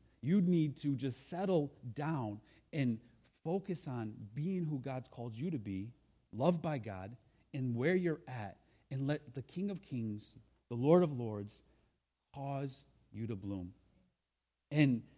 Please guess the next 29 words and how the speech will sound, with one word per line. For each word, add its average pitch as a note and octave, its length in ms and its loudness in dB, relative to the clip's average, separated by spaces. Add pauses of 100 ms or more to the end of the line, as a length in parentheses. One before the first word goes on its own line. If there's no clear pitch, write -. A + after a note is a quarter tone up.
(140)
so D#3+ 220 8
in C#3+ 140 6
Jeremiah, F3 680 6 (460)
you D#3+ 160 4
have D3 320 2
this C3+ 220 -2 (120)
exile, B2 640 -10 (420)
but E3+ 100 2
it - 180 0
was E3 260 8
not F#3 300 -2
an D3+ 100 -2 (100)
exile. D#3 680 -8
It D3+ 120 -4
was D#3+ 160 0
not E3+ 260 0 (260)
an D3+ 120 -4
exile D3+ 400 -4
in D3+ 120 -2
the D3 80 0
sense D3 260 -2
of B2 100 -4
you C#3+ 200 -2
are D3+ 180 0 (480)
banded, F3 540 6
like C3+ 240 2
in F3 100 0
the D#3+ 80 2
garden, C3 440 4